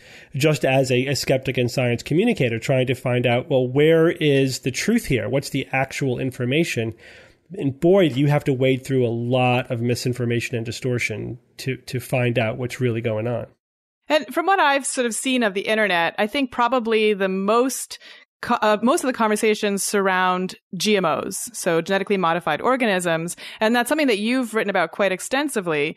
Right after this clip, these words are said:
Speaker 2: So I first want to start out with, you know, there's a, there's even a misconception of what constitutes a G M O, because, of course,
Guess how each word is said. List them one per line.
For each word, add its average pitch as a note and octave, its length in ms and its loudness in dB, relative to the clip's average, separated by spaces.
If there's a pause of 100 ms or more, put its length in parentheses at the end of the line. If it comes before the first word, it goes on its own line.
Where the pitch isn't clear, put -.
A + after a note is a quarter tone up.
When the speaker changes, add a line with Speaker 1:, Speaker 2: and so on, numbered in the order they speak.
(220)
Speaker 2:
So - 140 0
I C#4+ 60 4
first F#4+ 220 0
want E4+ 160 2
to - 60 -8
start A#3 360 2
out A3 280 2
with, F#3 300 0 (200)
you A#3+ 80 0
know, A#3 60 4
there's B3+ 160 2
a, C#4+ 140 0
there's C#4 180 0
even F#4 240 2
a D#4+ 60 2
misconception B3 720 0
of G3 200 0
what G3+ 300 0
constitutes A#3+ 1000 -2
a G3+ 80 2
G F#3 320 0
M E3+ 100 0
O, D3 360 -2 (380)
because, G#3+ 500 2
of G#3+ 140 -8
course, B3 400 0